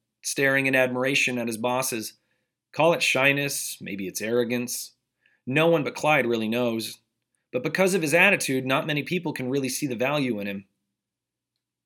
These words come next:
The Janes can, and it's with great respect that he keeps his mouth shut, quietly observing and admiring his employers. Martha and Jane, having had enough praise, look at one another and nod. It's time they join the festivities in the best way they know how.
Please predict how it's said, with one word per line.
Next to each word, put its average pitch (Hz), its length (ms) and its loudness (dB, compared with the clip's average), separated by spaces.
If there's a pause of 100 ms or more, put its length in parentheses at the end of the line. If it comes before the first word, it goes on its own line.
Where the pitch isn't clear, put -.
(140)
The 127 80 -4
Janes 131 400 4
can, 117 440 -2 (480)
and 135 120 -4
it's 147 120 -4
with 165 200 -2
great 160 320 0
respect 165 480 0
that 120 80 -4
he 107 80 -6
keeps - 240 -6
his 101 160 -10
mouth 127 200 -2
shut, - 340 -4 (440)
quietly 139 400 2
observing 123 500 0
and 110 100 -2
admiring 104 520 -2
his 98 140 -6
employers. 98 680 -6 (1200)
Martha 131 320 0
and 104 180 -2
Jane, 113 460 0 (320)
having 120 220 2
had 127 200 8
enough 180 320 2
praise, 110 440 -2 (400)
look 160 180 2
at - 100 -2
one 180 120 0
another 123 380 -2
and 123 140 -4
nod. 123 440 -2 (500)
It's - 160 -6
time 214 220 2
they 185 80 6
join 196 320 4
the 139 80 0
festivities 104 800 -4
in 107 80 -8
the 107 60 -6
best 135 280 -2
way 131 140 2
they 104 120 -2
know 104 160 -4
how. 101 300 -4